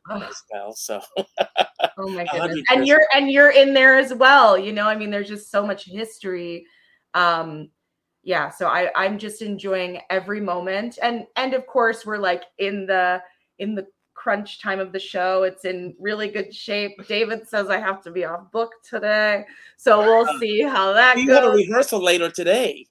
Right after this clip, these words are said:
Speaker 1: Yes, we, we have several. We're running the show a few times today, and then we have a band rehearsal later this evening. And, and, and we've really, um, yeah, we've really thrown in quite a lot of rehearsals that it,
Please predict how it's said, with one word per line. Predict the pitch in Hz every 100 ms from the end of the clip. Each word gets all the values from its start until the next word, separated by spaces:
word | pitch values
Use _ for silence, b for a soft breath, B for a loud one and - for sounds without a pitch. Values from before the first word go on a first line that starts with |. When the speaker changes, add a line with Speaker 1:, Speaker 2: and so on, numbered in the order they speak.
| _ _
Speaker 1:
Yes, | 240 254 262 294 -
we, | 240 233
we | 226
have | 254 240
several. | - 247 233 220 185
We're | 190 196
running | 202 220
the | 214
show | 220 208
a | 196
few | 196
times | 196 180 190
today, | 190 185
and | 185
then | 180
we | 190
have | 180
a | 175
band | 165 165 170
rehearsal | 165 175 170 160 160
later | 160 160
this | 160 160
evening. | 175 165 165 160
And, | 156 160 -
and, | 202 202 _ _
and | 262 208
we've | 240 185
really, | 220 220 208 190 185 b b b _ 190
um, | 190 180 175 170 170 - _ _ _ _ _ -
yeah, | 202 165 160
we've | 202 202 202
really | 247 277
thrown | - 196 196
in | 180
quite | - 202
a | 175
lot | 185
of | 170
rehearsals | 165 170 185 - 156
that | 151
it, | 143